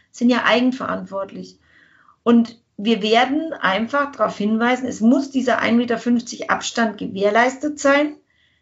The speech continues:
Eltern müssen auf ihre Kinder Acht geben. Die Kinder dürfen halt nicht mehr alleine schwimmen gehen.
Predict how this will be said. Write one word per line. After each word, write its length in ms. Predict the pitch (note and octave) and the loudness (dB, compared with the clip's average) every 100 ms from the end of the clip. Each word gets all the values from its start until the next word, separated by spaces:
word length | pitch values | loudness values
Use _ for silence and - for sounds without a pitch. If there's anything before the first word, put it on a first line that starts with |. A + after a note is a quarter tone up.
| _ | _
Eltern 560 | - A3+ A#3 C4+ C#4 D4 - | -2 0 2 2 2 0 -2
müssen 260 | A#3+ B3 | -2 0
auf 140 | A#3 A3+ | -2 0
ihre 220 | G#3+ G3+ | -2 -4
Kinder 440 | G3+ C4 C#4+ D4+ | -2 2 2 2
Acht 300 | D4 C4+ - | 0 -2 -4
geben. 220 | - C4+ C4 | 0 4 4
Die 100 | C4 | 2
Kinder 260 | A#3+ A#3+ | 2 2
dürfen 460 | A3+ A3 B3+ C#4+ C4 | 2 0 0 2 2
halt 160 | A3+ | 2
nicht 320 | A3+ C4+ C4+ - | 2 2 0 -2
mehr 180 | A#3 | -2
alleine 540 | G3+ G3 G3 G3 G#3+ A#3+ | 0 0 0 0 0 -2
schwimmen 440 | - C4+ C#4 C#4+ | 0 4 4 4
gehen. 300 | C4+ C#4+ D#4 | 2 2 0